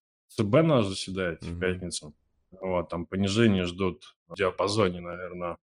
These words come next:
Speaker 1: ноль пять либо процент. Вот, а на следующей неделе Ф Р С, и вот это уже будет такой
Speaker 2: Процент,
Speaker 1: момент,
Speaker 2: да?
Speaker 1: да. Ну, слушай, про процент пока не говорят всерьез, так просто какие-то, знаешь,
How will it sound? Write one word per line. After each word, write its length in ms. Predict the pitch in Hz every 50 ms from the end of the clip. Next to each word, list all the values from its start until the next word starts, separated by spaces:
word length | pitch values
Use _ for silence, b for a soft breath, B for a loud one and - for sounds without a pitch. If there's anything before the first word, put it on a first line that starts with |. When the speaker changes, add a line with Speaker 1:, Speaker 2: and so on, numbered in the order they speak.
| _ _ _ _ _ -
Speaker 1:
ноль 240 | 95 95 92 92 87
пять 360 | - 113 101 95 - - -
либо 200 | 90 87 87 87
процент. 580 | - - 95 90 - - 127 135 143 147 143 - - _ _ _ _ _ -
Вот, 400 | 95 98 104 104 98 92 87 -
а 120 | 98 98 104
на 80 | 110 107
следующей 400 | - 160 165 165 156 - - 120
неделе 280 | 113 107 135 139 135
Ф 120 | 127 - 135
Р 100 | 143 156 160 156
С, 220 | - - - - _ _ _ _ _ _ _ _ -
и 320 | 98 98 101 101 101 101 98
вот 200 | 98 98 92 -
это 200 | 117 117 113 110
уже 260 | 98 98 90 98 104 101
будет 400 | 95 90 98 98 95 92 107 120
такой 280 | 120 - - 107 113
Speaker 2:
Процент, 20 | 113
Speaker 1:
момент, 420 | 101 92 92 92 90 87 85 85
Speaker 2:
да? 60 | 110
Speaker 1:
да. 240 | 92 95 107 113 107 - _ _ _ _ _ -
Ну, 600 | 180 - 90 92 104 127 156 170 170 165 165 _ _ _ _ -
слушай, 440 | - - - 147 135 - - - -
про 160 | - 117 -
процент 440 | 117 120 127 123 - - 170 165 -
пока 260 | 135 120 - - 135 135
не 120 | 127 117
говорят 400 | 110 113 107 107 120 143 165 165
всерьез, 500 | - - 127 117 117 110 101 90 - -
так 280 | - 104 110 120 - -
просто 300 | - 101 98 - - -
какие-то, 540 | 92 90 - 98 98 87 _ - - 87 85
знаешь, 460 | 90 90 92 92 - - - - _